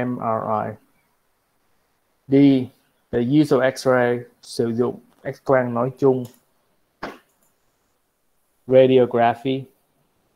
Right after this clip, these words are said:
Câu cuối cùng trong slide này.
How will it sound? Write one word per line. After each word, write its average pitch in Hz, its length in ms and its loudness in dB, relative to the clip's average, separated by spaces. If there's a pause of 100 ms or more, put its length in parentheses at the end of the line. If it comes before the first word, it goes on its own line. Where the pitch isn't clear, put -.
(1400)
Câu 139 220 2
cuối 147 220 0
cùng 120 220 0
trong 120 180 -6
slide 123 280 -2
này. 107 220 -8